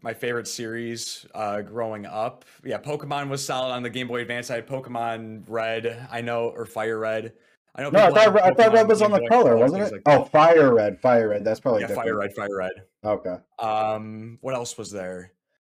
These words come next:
Speaker 1: Um, <sighs> we got a, my family ended up getting a Wii, but that was further down the road.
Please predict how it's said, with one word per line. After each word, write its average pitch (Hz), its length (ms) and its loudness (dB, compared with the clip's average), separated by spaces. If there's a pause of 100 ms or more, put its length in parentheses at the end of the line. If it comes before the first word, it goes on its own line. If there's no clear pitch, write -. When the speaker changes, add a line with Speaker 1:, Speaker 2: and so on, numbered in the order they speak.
(640)
Speaker 1:
Um, 104 840 -8 (960)
<sighs> - 560 -20
we 135 100 -8
got 143 240 -6
a, 113 100 -12 (180)
my 131 160 -10
family 135 300 -8
ended 131 160 -4
up 131 60 -16
getting 131 200 -6
a 117 60 -4
Wii, 127 300 -4
but 123 80 -6
that 123 80 -2
was 123 140 -6
further 120 320 -6
down 117 200 -6
the 107 100 -6
road. 110 680 -4